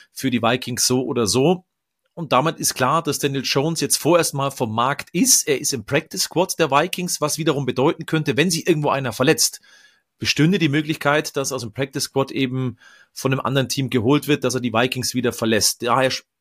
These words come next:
glaube ich, ist es für Daniel Jones eigentlich eine ganz, ganz gute Option. Geld ist nicht das primäre Ziel, denn er wollte zu einem Contender. Er hat jetzt keinen Top-Contender, aber die Vikings stehen gut da, werden Playoffs spielen.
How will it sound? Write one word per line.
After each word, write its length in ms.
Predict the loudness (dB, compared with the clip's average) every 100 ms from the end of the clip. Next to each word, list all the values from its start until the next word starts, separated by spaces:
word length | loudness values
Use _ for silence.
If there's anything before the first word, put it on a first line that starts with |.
| _ _
glaube 320 | 0 2 2
ich, 220 | -2 -6 -6
ist 100 | -6
es 120 | -6
für 140 | -4
Daniel 240 | -2 -2 -2
Jones 320 | 0 0 0
eigentlich 240 | -2 -2
eine 120 | -2 -2
ganz, 360 | -2 0 -2 -4 -20 -20 -12 -6
ganz 260 | -4 -2
gute 340 | -4 0 0 0
Option. 600 | -2 4 6 4 2 -4 _
Geld 340 | -2 2 2 2
ist 220 | -2 -2
nicht 200 | -4 -4
das 140 | -6
primäre 460 | -4 -2 -2 -2 -4
Ziel, 300 | -4 -4 -2
denn 400 | 2 4 2 -4 _
er 100 | -4
wollte 240 | 0 0 0
zu 100 | -4
einem 140 | -4
Contender. 680 | -6 -4 -2 0 2 0 -4 _ _
Er 120 | -4 -2
hat 140 | 0
jetzt 160 | -2 -4
keinen 320 | -4 -4 -2
Top-Contender, 800 | -2 0 -4 -2 -2 2 0 0
aber 120 | -2
die 120 | 0
Vikings 300 | 0 0 -6
stehen 220 | -4 -4
gut 200 | -6 -4
da, 280 | 0 0 0
werden 260 | -2 -2 -2
Playoffs 260 | -2 -2
spielen. 420 | 0 4 4 2